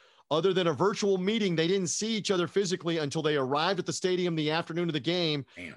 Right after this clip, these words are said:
Speaker 1: because of how seriously that they're taking it. I wouldn't be surprised if it's the same thing right
Speaker 2: Right.
Speaker 1: now for all these broadcast crews,
Speaker 2: Right.
Speaker 1: that the first time they're gonna be around each other after being covid tested and isolated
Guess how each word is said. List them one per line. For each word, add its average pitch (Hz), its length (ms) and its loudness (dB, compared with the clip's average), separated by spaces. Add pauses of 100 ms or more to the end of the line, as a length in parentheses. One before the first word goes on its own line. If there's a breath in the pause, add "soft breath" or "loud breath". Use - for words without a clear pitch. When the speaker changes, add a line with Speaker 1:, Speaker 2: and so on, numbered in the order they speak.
Speaker 1:
because 143 240 -2
of 135 80 -2
how 147 100 2
seriously 170 420 0
that 143 200 -2
they're 127 140 0
taking 190 260 0
it. 139 160 0
I 139 140 2
wouldn't 214 240 0
be 208 100 2
surprised 180 480 0
if 156 120 -4
it's 143 140 -8
the - 100 -12
same 175 280 -2
thing 180 220 -2
right 143 160 2
Speaker 2:
Right. 143 100 2
Speaker 1:
now 131 220 0 (260 soft breath)
for 135 80 -2
all 151 120 2
these 160 140 0
broadcast 156 840 -2
crews, 139 360 -2
Speaker 2:
Right. 143 300 -2
Speaker 1:
that 135 120 -4
the 131 80 -8
first 196 300 0
time 208 200 2
they're 190 100 2
gonna 180 160 0
be 180 180 -2
around 175 360 2
each 180 160 -2
other 160 200 2
after 156 200 0
being 147 200 -2
covid 165 300 -2
tested 165 340 -2
and 135 100 0
isolated 139 600 0